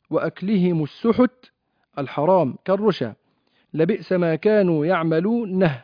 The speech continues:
عملهم هذا، لولا هلا ينهاهم الربانيون والأحبار منهم عن قولهم الإثم الكذب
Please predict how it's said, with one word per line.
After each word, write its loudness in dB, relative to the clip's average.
عملهم -2
هذا، -4
لولا 0
هلا -2
ينهاهم 0
الربانيون 2
والأحبار 0
منهم -2
عن 0
قولهم -2
الإثم -2
الكذب -2